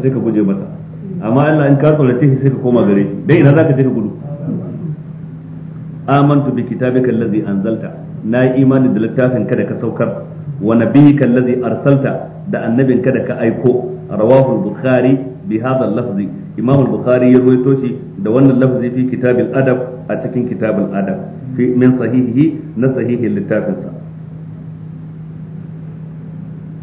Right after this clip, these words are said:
An gane ko? Ga shi al-Bara ibn Azib yace, "Qala li Rasulullah sallallahu alaihi wa alihi wa sallam, manzo Allah tsira da amincin Allah tabbata gare shi ya ce da ni,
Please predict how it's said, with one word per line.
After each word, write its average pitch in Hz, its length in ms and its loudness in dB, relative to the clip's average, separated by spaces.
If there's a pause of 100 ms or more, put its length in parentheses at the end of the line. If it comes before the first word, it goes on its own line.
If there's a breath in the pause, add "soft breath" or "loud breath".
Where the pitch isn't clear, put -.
An 110 120 0
gane 113 280 2
ko? - 100 -4 (1300)
Ga 147 200 0 (560)
shi 190 280 8
al-Bara 165 500 6
ibn 165 160 0
Azib 156 380 4
yace, 147 240 4 (400)
"Qala 185 320 6
li 180 100 8
Rasulullah 170 580 4
sallallahu 160 680 2
alaihi 147 320 0
wa 147 200 -2
alihi 139 220 -2
wa 131 140 -4
sallam, 156 260 -10 (380)
manzo 139 200 -8
Allah 180 220 -10
tsira 165 200 -12
da 160 100 -14
amincin 160 300 -14
Allah 160 180 -6
tabbata 147 360 -4
gare 143 320 2
shi 143 100 0
ya 147 180 2
ce 151 120 2
da 120 80 -4
ni, 139 280 2